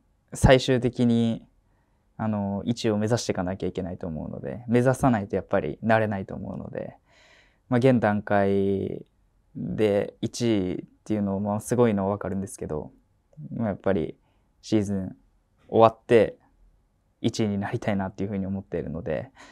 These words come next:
そこを目指してしっかりと練習から頑張っていきたいなっていうふうに思ってます。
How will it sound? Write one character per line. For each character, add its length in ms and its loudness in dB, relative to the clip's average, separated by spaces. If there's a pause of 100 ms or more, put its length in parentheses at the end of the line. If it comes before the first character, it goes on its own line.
(200)
そ 160 -6
こ 100 -2
を 60 0
目 100 0
指 160 -4
し 100 -12
て 60 -12
し 140 -12
っ 40 -20
か 120 -8
り 100 -10
と 380 -10
練 180 -6
習 140 -14
か 100 -8
ら 80 -6
頑 160 -8
張 80 -4
っ 20 -10
て 140 -14
い 40 -10
き 60 -20
た 120 -14
い 40 -12
な 100 -12
っ 40 -14
て 120 -20
い 20 -20
う 20 -20
ふ 40 -20
う 20 -14
に 60 -14
思 100 -18
っ 80 -20
て 100 -20
ま 80 -20
す。 180 -20